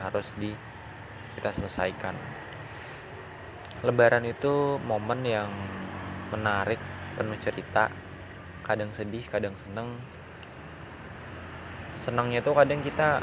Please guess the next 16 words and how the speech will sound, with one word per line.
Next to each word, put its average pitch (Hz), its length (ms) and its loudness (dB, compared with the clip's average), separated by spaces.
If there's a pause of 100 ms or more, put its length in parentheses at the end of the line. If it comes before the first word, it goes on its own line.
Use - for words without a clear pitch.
ada 120 240 6
cuti 117 400 4
gitu 107 240 -2
ya, 98 240 4
cuti 107 640 0
Lebaran 104 640 4
seminggu, 104 640 0 (560)
kita 127 160 10
bisa 120 220 6
pulang 107 260 8
kampung, 104 400 6 (160)
ke 104 80 4
halaman, 98 640 2 (1200)
kampung 104 240 2
halaman, 104 540 4
mudik. 110 340 4